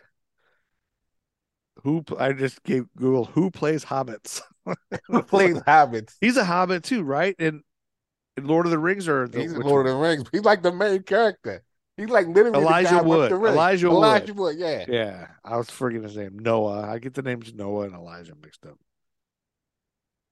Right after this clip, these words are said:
Speaker 1: And then I found, uh, when I'm Googling that, it says Sean Astin and Elijah Wood revealed that the four original hobbits share. And you gotta
Speaker 2: Tattoos.
Speaker 1: click it. What do they share?
Speaker 2: Probably tattoos.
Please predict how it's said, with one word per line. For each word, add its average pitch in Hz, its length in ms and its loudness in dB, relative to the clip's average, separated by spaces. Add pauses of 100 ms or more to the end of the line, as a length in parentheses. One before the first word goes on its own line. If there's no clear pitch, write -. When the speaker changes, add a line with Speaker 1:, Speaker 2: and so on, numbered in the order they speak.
(1700)
Speaker 1:
And 127 120 -2
then 127 80 -2
I 123 100 0
found, 127 360 -4
uh, 120 80 -10 (160)
when 123 260 -4
I'm 117 160 -4
Googling 120 360 0
that, 123 180 -4
it 107 80 -18
says 101 200 -10
Sean 123 300 -6
Astin 139 480 -6 (300)
and 107 80 -6
Elijah 123 360 0
Wood 147 280 0
revealed 127 360 0
that 117 120 -4
the - 60 -16
four 165 260 -2
original 147 360 -4
hobbits 135 380 -6
share. 147 640 -2 (1800)
And 95 160 -10
you 107 60 -8
gotta 104 140 -6
Speaker 2:
Tattoos. 101 140 -14
Speaker 1:
click 120 240 -4
it. 85 140 -18 (140)
What 120 160 -6
do 123 80 -4
they 117 100 -4
share? 110 480 -10 (300)
Speaker 2:
Probably 92 280 -12
tattoos. 95 640 -14